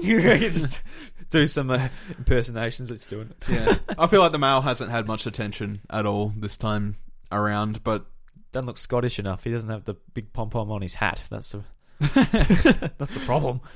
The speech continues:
Speaker 2: No, no, I, I do like him though. I don't think I,
Speaker 1: Yeah,
Speaker 2: I
Speaker 1: no,
Speaker 2: don't,
Speaker 1: that's
Speaker 2: I
Speaker 1: fine.
Speaker 2: don't really have a problem at all. I just think, like, the female's kind of just taken, taken the attention a bit more, and I think that's the case for most people anyway.
Speaker 1: Mm. I like how they, uh, if you, if you look at their, uh,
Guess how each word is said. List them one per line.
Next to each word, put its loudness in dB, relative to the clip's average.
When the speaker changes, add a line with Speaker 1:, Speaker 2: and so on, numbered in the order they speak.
Speaker 2:
No, 2
no, 4
I, 8
I 10
do 10
like 8
him 0
though. 0
I 4
don't 2
think -4
I, 4
Speaker 1:
Yeah, 4
Speaker 2:
I 4
Speaker 1:
no, 4
Speaker 2:
don't, 2
Speaker 1:
that's 0
Speaker 2:
I 0
Speaker 1:
fine. 2
Speaker 2:
don't 0
really -2
have -2
a -6
problem -4
at -4
all. -2
I -4
just -12
think, -12
like, -12
the -12
female's -10
kind -14
of -16
just -14
taken, -10
taken -8
the -6
attention -8
a -10
bit -12
more, -6
and -4
I 0
think -2
that's -8
the -12
case -8
for -12
most -12
people -14
anyway. -14
Speaker 1:
Mm. -12
I 2
like 2
how 2
they, 2
uh, 0
if -8
you, -4
if -6
you 0
look -2
at -10
their, -2
uh, -4